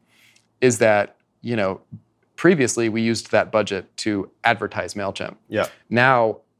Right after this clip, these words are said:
Speaker 1: the content we're making has become a product of MailChimp. And so we not only have to make the content, but we
Speaker 2: Yeah,
Speaker 1: have
Speaker 2: get
Speaker 1: to,
Speaker 2: out
Speaker 1: now
Speaker 2: there.
Speaker 1: we have to advertise the
Speaker 2: Mm.
Speaker 1: content. So, so now we have a,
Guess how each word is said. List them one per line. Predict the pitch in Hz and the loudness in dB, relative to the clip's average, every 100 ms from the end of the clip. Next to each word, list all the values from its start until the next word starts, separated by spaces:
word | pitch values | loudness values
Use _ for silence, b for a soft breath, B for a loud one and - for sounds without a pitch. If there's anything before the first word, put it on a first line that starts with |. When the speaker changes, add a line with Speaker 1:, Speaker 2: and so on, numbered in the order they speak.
| _ | _
Speaker 1:
the | - | -12
content | - 139 139 135 117 | -6 -2 -2 -2 -6
we're | 104 | -6
making | 98 95 98 92 - - | -6 -8 -10 -12 -18 -16
has | 92 107 95 | -6 -6 -4
become | 98 104 90 | -6 -6 -8
a | |
product | - - 104 87 - - - _ _ | -10 -4 -2 -2 -8 -14 -20 _ _
of | 98 | -6
MailChimp. | 98 87 85 64 - - _ b b b | -4 -8 -6 -10 -12 -18 _ b b b
And | - 113 | -4 -4
so | - 107 101 95 98 - _ | 2 2 2 0 -6 -14 _
we | 113 | -2
not | 113 110 | 2 2
only | 110 104 | 2 0
have | 101 - | -4 -6
to | |
make | 101 101 - | -6 -6 -8
the | - | -14
content, | - 110 107 110 101 | -6 -4 -4 -6 -4
but | 107 | -2
we | |
Speaker 2:
Yeah, | 104 | 0
Speaker 1:
have | 98 | 0
Speaker 2:
get | 92 | 0
Speaker 1:
to, | 98 | 0
Speaker 2:
out | |
Speaker 1:
now | 117 127 | 2 2
Speaker 2:
there. | |
Speaker 1:
we | 123 | 2
have | 110 | -2
to | 113 | -6
advertise | 104 101 95 | -4 -6 -8
the | 95 | -10
Speaker 2:
Mm. | 92 | -6
Speaker 1:
content. | 104 101 - - _ _ | -6 -6 -10 -14 _ _
So, | - 123 110 95 B B B B | 2 2 4 -2 B B B B
so | - | -2
now | 123 123 | 2 2
we | 113 | 2
have | 113 | 0
a, | 101 | -2